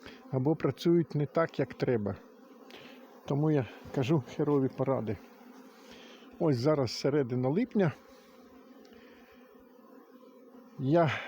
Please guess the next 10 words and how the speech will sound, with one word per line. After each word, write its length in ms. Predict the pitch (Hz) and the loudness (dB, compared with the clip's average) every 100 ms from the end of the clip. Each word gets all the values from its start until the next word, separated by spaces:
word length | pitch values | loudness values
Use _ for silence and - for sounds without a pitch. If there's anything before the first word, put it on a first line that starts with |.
| - - | -10 -2
робив 420 | 156 143 156 139 | 0 4 4 2
це, 280 | - 151 131 - - - - - - - - - - | 2 2 2 -2 -14 -14 -14 -14 -18 -20 -20 -16 -8
ну, 220 | - 214 202 | -2 0 0
трішки 380 | - 170 - 160 | 0 0 0 -2
більше 340 | 139 139 - | 0 0 -2
тижня 360 | 139 143 127 131 | -2 -2 0 0
назад. 460 | 123 127 175 180 - | 0 2 2 0 -6
Суть 280 | - - 165 | -4 -2 0
у 60 | 156 | 0
чому? 380 | - 135 113 | 2 2 2